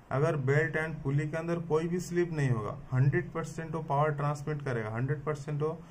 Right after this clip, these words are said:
rotate होगा, तभी ये formula वहाँ पे exactly काम आएगा, ठीक है। अगर देखिए, next देखिए, if slip between belt and pulley, अगर slip होगा तो हम उस case में क्या, देखिए friends, अगर slip हो जाएगा तो क्या करेंगे, if slip between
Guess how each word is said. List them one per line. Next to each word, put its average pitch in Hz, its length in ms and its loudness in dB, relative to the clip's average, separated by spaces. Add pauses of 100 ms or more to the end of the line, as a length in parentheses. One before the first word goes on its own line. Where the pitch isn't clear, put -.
(280)
rotate 143 340 2
होगा, 110 180 2
तभी 156 560 -2
ये 165 120 0
formula 139 500 2
वहाँ 123 160 4
पे 135 220 0
exactly 139 440 0
काम 92 240 -4
आएगा, 95 180 -6
ठीक 160 220 -6
है। - 100 -8 (560)
अगर 156 260 2
देखिए, 120 260 0
next 143 260 0
देखिए, 170 400 2
if 170 60 -6
slip 180 260 -2
between 175 360 0
belt 123 240 0
and 104 260 -4
pulley, 95 220 -8 (180)
अगर 147 300 0
slip 185 380 -2
होगा 185 180 0
तो 175 140 -4
हम 165 240 0
उस 151 160 -8
case 151 280 -4
में 147 160 0
क्या, 139 100 -4 (1600)
देखिए 160 160 0
friends, 165 260 -2
अगर 170 200 0
slip 180 360 -2
हो 185 80 2
जाएगा 175 180 0
तो 175 100 -2
क्या 170 200 0
करेंगे, 147 280 0
if 175 100 -2
slip 170 280 -4
between 170 260 -4